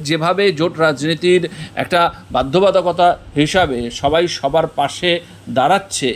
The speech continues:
এবং এই এনডিএ জোটকে মূলত বিজেপির বিরুদ্ধে সবাই সোচ্চার হয়ে যাতে তাদেরকে হারানো যায়, সেই প্রতিশ্রুতি সবাই কিন্তু দিচ্ছে, এবং জনগণকে একটা আস্থা দিচ্ছে যে তারা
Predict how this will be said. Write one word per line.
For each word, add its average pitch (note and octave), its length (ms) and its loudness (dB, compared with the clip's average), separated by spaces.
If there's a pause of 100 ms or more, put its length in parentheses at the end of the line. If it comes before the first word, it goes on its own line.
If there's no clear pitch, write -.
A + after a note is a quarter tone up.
এবং D#3+ 280 2 (520)
এই G#3 80 0 (240)
এনডিএ G#3 360 0 (120)
জোটকে F#3 360 0 (240)
মূলত F3+ 320 -4 (240)
বিজেপির G3+ 500 2 (100)
বিরুদ্ধে E3 380 0 (220)
সবাই D#3+ 280 0 (180)
সোচ্চার C#3 500 -2
হয়ে E3 140 2 (380)
যাতে C#3 220 -2 (100)
তাদেরকে D3+ 320 -4 (100)
হারানো D3+ 340 0 (100)
যায়, F#3 140 2 (360)
সেই G3+ 260 -2 (100)
প্রতিশ্রুতি F3 640 -2 (440)
সবাই F#3+ 340 2
কিন্তু E3+ 300 -4
দিচ্ছে, C#3+ 400 0 (520)
এবং A#3 160 0 (420)
জনগণকে A3 500 0
একটা - 180 -6 (120)
আস্থা - 300 -4
দিচ্ছে E3+ 340 -2 (360)
যে D3+ 80 2 (140)
তারা D#3 260 4